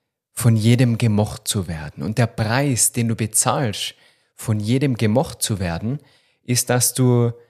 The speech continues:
die manchmal selber vielleicht nicht so gern magst. Dass du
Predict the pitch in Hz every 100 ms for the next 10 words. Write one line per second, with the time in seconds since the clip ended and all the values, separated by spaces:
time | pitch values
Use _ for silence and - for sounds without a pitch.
0 | _ _ - 117 120 123 113 - 113 107
1 | 98 92 - 92 - 107 - 101 95 87
2 | 85 78 - - - _ _ _ _ _
3 | 104 101 - 104 98 92